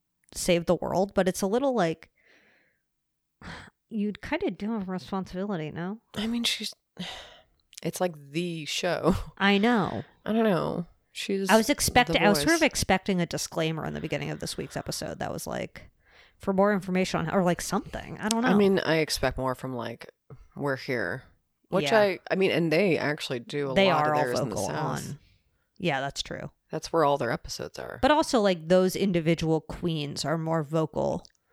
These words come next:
Speaker 1: on their social media than
Speaker 2: They really are. I
Speaker 1: Yeah.
Speaker 2: mean, they fear a lot less, I
Speaker 1: Yeah.
Speaker 2: think, which is, I mean, I guess you would f-,
Speaker 1: Like, Ru
Speaker 2: argue
Speaker 1: isn't
Speaker 2: that there's less at stake, but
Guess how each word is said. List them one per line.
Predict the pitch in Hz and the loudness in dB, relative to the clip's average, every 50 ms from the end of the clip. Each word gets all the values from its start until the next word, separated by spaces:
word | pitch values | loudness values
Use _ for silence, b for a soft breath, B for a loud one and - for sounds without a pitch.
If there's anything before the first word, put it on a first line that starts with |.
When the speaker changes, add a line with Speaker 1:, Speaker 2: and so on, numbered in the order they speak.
| _ _ _ - | _ _ _ -2
Speaker 1:
on | 170 170 170 160 | -2 0 0 0
their | 160 156 151 147 - - - - - _ - - | 0 0 0 -2 -4 -8 -12 -20 -20 _ -20 -10
social | - - 175 165 - - 156 | -4 -2 -2 -2 -2 -4 -6
media | 156 151 - 147 143 165 170 156 | -6 -6 -6 -4 -4 -4 -4 -2
than | 156 156 | -2 0
Speaker 2:
They | 180 175 | 0 0
really | 156 147 139 156 170 185 180 170 160 143 135 131 131 | -2 -4 -6 -4 -2 0 2 4 4 4 4 2 0
are. | 131 131 127 123 | 0 -2 -2 -2
I | - 170 | 0 2
Speaker 1:
Yeah. | - | 4
Speaker 2:
mean, | 214 226 240 233 | 6 6 8 8
they | 214 208 | 6 6
fear | 196 - - - 226 196 | 4 2 2 2 4 4
a | 165 147 | 6 6
lot | 139 127 123 - - | 4 4 4 2 2
less, | - 113 85 60 - - - - - - _ _ _ - | -2 -2 -2 -2 -4 -6 -6 -8 -8 -12 _ _ _ -8
I | 185 | -4
Speaker 1:
Yeah. | 170 147 123 - | -2 -2 -2 -2
Speaker 2:
think, | - 113 107 107 - - | -4 -4 -6 -6 -6 -4
which | - 220 254 - | -2 0 2 4
is, | 320 294 254 - - - - - _ _ _ _ _ - - - | 4 4 2 2 -2 -6 -10 -12 _ _ _ _ _ -16 -6 0
I | 170 185 | 2 4
mean, | 196 190 180 165 - - - - _ - | 6 6 6 4 2 -2 -6 -12 _ -4
I | - 160 | -2 0
guess | 160 180 175 170 - | 2 2 2 2 2
you | 170 156 | 0 2
would | 151 143 123 117 - _ _ - _ _ _ _ - | 2 0 0 -2 -10 _ _ -20 _ _ _ _ -20
f-, | - - - - _ _ - | -20 -20 -20 -20 _ _ -4
Speaker 1:
Like, | 208 208 - 175 | -2 -2 0 4
Ru | 202 202 | 4 6
Speaker 2:
argue | 240 285 | 6 6
Speaker 1:
isn't | 294 - 269 233 202 | 6 4 4 2 2
Speaker 2:
that | - - - - - _ - - | 2 0 -2 -4 -8 _ -6 -4
there's | 156 156 - | -2 -2 -2
less | 147 147 139 135 - - | 0 0 0 0 0 -2
at | 104 - | -6 -6
stake, | - - - - 151 139 - - | -6 -6 -2 -2 -2 -2 -2 -2
but | - 135 | -2 -2